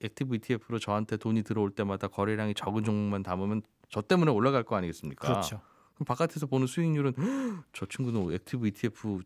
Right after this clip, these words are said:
Speaker 1: 운영하는데 하루에 뭐 십 퍼센트가 오르네?" 거래량이 얼마 없으니까 <laughs>
Speaker 2: 네,
Speaker 1: 조금만
Speaker 2: 맞습니다.
Speaker 1: 사도 오르죠.
Speaker 2: 그래서 초창기에,
Speaker 1: 음.
Speaker 2: 어, 들어간 펀드들은
Speaker 1: 예.
Speaker 2: 액티브 펀드나 그런 것들은 수익을 굉장히 잘 내는 경우가 있는데
Speaker 1: 음.
Speaker 2: 자금이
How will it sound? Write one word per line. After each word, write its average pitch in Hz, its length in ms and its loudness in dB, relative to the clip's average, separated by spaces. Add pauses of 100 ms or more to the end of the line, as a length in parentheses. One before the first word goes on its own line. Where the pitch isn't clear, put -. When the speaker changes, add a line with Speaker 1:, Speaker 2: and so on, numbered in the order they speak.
(120)
Speaker 1:
운영하는데 104 680 2
하루에 139 320 -2
뭐 101 160 0
십 - 140 -8
퍼센트가 135 420 0
오르네?" 95 380 0 (480)
거래량이 196 420 6
얼마 147 220 6
없으니까 117 440 2
<laughs> 135 300 0
Speaker 2:
네, 127 160 2
Speaker 1:
조금만 147 360 2
Speaker 2:
맞습니다. 135 100 0
Speaker 1:
사도 123 240 2
오르죠. 76 560 -4
Speaker 2:
그래서 175 340 0 (300)
초창기에, 220 1200 2 (140)
Speaker 1:
음. 131 40 -2
Speaker 2:
어, 117 160 -4
들어간 190 360 2
펀드들은 123 800 0
Speaker 1:
예. 110 100 4
Speaker 2:
액티브 147 220 2
펀드나 135 640 0
그런 156 200 0
것들은 143 420 -4
수익을 226 340 -2
굉장히 117 260 0
잘 127 220 0
내는 190 180 4
경우가 135 280 4
있는데 98 520 -2
Speaker 1:
음. 87 260 0
Speaker 2:
자금이 165 400 4